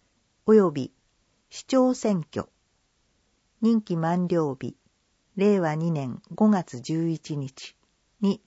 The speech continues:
伴い、公職の候補者等の氏名、類推事項を含みます。または、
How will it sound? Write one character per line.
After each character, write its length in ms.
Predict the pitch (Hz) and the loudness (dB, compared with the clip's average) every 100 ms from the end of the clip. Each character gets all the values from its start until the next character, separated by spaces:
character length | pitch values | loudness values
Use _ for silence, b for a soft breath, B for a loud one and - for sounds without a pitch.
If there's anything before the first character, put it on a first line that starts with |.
| - | -6
伴 440 | 180 170 170 156 | -4 -2 -2 -4
い、 160 | 123 - _ _ _ _ _ _ | -6 -12 _ _ _ _ _ _
公 260 | - 254 262 | -2 2 2
職 320 | 262 247 247 | 0 -4 0
の 240 | 226 226 - | 0 0 -4
候 260 | - 233 233 | 4 6 6
補 160 | 226 | 2
者 180 | 214 160 | -2 -4
等 280 | - 180 160 | 0 -2 0
の 160 | 123 135 | -4 -8
氏 220 | - 185 | -4 -2
名、 280 | 147 107 _ _ _ _ _ _ _ _ _ | -2 -6 _ _ _ _ _ _ _ _ _
類 180 | 180 226 | 2 2
推 340 | 214 208 208 | 0 -2 -2
事 140 | 185 202 | -4 -8
項 320 | - 143 123 | -2 -2 -2
を 80 | 123 | -6
含 280 | - 160 | -8 -6
み 140 | 147 131 | -4 -6
ま 140 | 120 | -8
す。 260 | - - _ _ _ _ _ _ _ _ _ _ | -12 -20 _ _ _ _ _ _ _ _ _ _
ま 160 | 190 190 | -4 -2
た 160 | 220 | 0
は、 240 | 180 135 | 0 -2